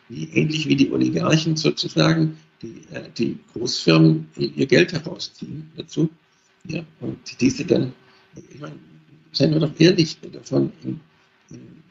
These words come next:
in, äh, Stuttgart, äh, gehört drei Viertel des Immobilieneigentums in der Stadt der Häuslebauer, äh, ausländischen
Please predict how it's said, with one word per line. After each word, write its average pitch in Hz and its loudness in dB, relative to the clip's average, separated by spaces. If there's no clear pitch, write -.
in, - -6
äh, - -8
Stuttgart, - 2
äh, - -4
gehört 135 -4
drei 135 2
Viertel 165 0
des - -4
Immobilieneigentums 151 -2
in 131 -20
der - -12
Stadt - 0
der 113 0
Häuslebauer, 143 2
äh, - -12
ausländischen 156 4